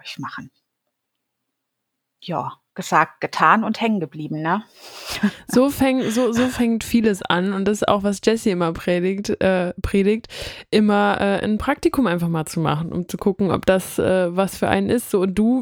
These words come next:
Speaker 2: bist ja scheinbar auch direkt da reingekommen. Wie sah das Praktikum aus bei dir?
Speaker 1: Ähm, ja,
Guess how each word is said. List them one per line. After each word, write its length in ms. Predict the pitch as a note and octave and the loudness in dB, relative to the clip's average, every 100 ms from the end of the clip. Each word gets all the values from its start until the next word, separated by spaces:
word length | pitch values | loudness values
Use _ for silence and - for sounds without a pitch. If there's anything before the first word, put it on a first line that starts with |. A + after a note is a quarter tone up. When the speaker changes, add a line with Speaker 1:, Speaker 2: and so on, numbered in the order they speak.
| A3+ | 0
Speaker 2:
bist 180 | A#3 | 0
ja 120 | B3 A3+ | 0 2
scheinbar 340 | A#3+ A#3+ G#3+ | 2 2 2
auch 100 | - | 2
direkt 320 | G3+ E3+ E3 | 0 0 -2
da 60 | D#3+ | -2
reingekommen. 500 | D#3+ D#3 D#3+ F3 F3 | 0 -2 0 0 2
Wie 80 | A3+ | 2
sah 120 | C4 | 2
das 160 | C4+ | 0
Praktikum 440 | - D4 C4 - A3 | 0 0 0 0 2
aus 180 | A#3 B3+ | 0 0
bei 160 | E3 | -2
dir? 300 | D#3+ D#3 E3+ - _ _ _ _ - - _ - | 0 -2 -2 -8 _ _ _ _ -20 -20 _ 4
Speaker 1:
Ähm, 540 | B3 A#3+ A#3 A3+ A#3 - _ _ _ | 6 6 4 2 -2 -4 _ _ _
ja, 460 | E4+ B3 E3 D#3+ | 6 8 6 4